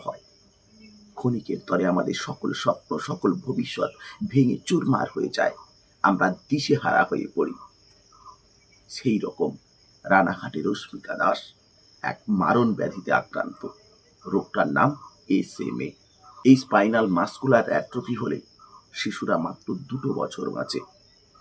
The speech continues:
তার বেশি সে বাঁচতে পারে না। এই এসএমএ রোগটি ধরা পড়ে মাত্র ছ মাস বয়স থেকে,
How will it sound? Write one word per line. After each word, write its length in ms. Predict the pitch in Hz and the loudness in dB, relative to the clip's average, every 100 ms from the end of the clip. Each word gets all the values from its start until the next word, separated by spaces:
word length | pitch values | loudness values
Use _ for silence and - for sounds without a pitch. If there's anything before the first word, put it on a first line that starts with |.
| - | -4
তার 180 | - - | -2 0
বেশি 280 | 87 90 90 | -2 -6 -4
সে 120 | 110 | -6
বাঁচতে 420 | - 87 - - - | -4 -4 -6 -8 -6
পারে 220 | - - | -4 -4
না। 160 | - - - - _ - - - - - _ - - - | -6 -8 -20 -20 _ -20 -20 -20 -20 -20 _ -20 -20 4
এই 180 | 131 131 | 6 6
এসএমএ 440 | - 147 - 156 135 | 6 4 2 -2 0
রোগটি 320 | - - - | -2 -4 -10
ধরা 260 | - 120 101 | -8 -6 -4
পড়ে 220 | - - | -2 -2
মাত্র 380 | - - - 117 - - - | -2 -4 -8 -12 -12 -16 -8
ছ 100 | 139 | -4
মাস 280 | 110 95 - | -2 -2 -4
বয়স 280 | - 123 - | -2 -2 -2
থেকে, 260 | - - | -8 -12